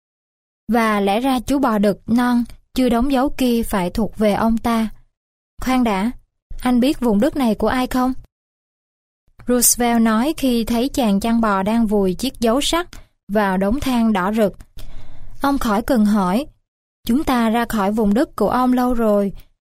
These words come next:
chỗ đất này của nhà George Land." Người chăn bò nhanh nhảu đáp, "Vậy theo luật con bò hoang này phải thuộc về ông ta." Roosevelt nói, "Đúng thế, thưa ông."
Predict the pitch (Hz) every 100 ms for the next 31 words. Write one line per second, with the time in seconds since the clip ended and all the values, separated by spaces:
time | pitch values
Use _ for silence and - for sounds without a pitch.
0 | - 196 254 330 269 226 208 202 196 240
1 | 269 226 208 - 269 - - 247 240 240
2 | 240 208 _ _ _ _ _ _ _ _
3 | _ _ 240 233 214 202 262 247 226 196
4 | 196 247 240 220 185 220 277 359 _ _
5 | _ _ - 208 196 185 247 269 240 196
6 | - 254 247 208 208 254 254 233 214 202
7 | 208 208 262 214 220 233 254 262 254 254
8 | - _ _ _ _ _ _ _ _ _
9 | _ _ _ 247 247 - 220 233 226 220
10 | 233 330 - _ 220 247 302 254 254 339
11 | 262 214 240 233